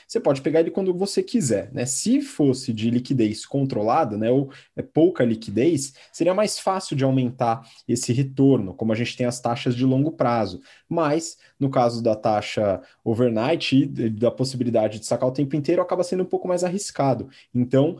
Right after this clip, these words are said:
é o que o Rafa comentou, né, de entrar no custo de aquisição, né? Uma forma de você trazer clientes e ter escala, que é muito importante nesse modelo de negócio. E aí eu passo a bola pro Marquinho, né? Pode complementar também nesse ponto, mas eu queria um,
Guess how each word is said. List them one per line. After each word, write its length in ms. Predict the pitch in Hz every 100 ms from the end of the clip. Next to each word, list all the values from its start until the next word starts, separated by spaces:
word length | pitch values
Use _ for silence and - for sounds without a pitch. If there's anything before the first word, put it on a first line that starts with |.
| -
é 100 | 120
o 100 | 127
que 80 | 131
o 40 | 151
Rafa 260 | 143 139
comentou, 640 | - 156 147 135 123 131 - _ -
né, 160 | 120
de 120 | 131 135
entrar 260 | 135 143
no 100 | 165
custo 380 | 165 165 165 175
de 80 | 185
aquisição, 720 | 185 - 262 - 151 151 120
né? 140 | 113
Uma 140 | 131 -
forma 400 | - - 226 208
de 80 | 175
você 420 | 165 - 143 160 - _
trazer 280 | - - 143
clientes 540 | 139 139 127 135 - - - _ -
e 340 | 147 214 - - -
ter 100 | 202
escala, 600 | 254 - - 156 123 104
que 120 | 147
é 40 |
muito 220 | 143 135
importante 480 | 151 165 160 139 135
nesse 220 | 147 143
modelo 340 | 160 151 151 160
de 140 | 156
negócio. 480 | 190 123 101 - - - - -
E 60 | 180
aí 40 |
eu 80 | 277
passo 240 | 269 -
a 40 | 160
bola 280 | 139 127
pro 140 | 135 233
Marquinho, 600 | 180 131 - 170 190 110
né? 120 | 127
Pode 240 | 135 165
complementar 500 | - 208 190 147 143
também 240 | 139 139 123
nesse 220 | 110 -
ponto, 340 | - 170 165
mas 120 | 127 151
eu 60 |
queria 280 | 151 151 165
um, 280 | 170 160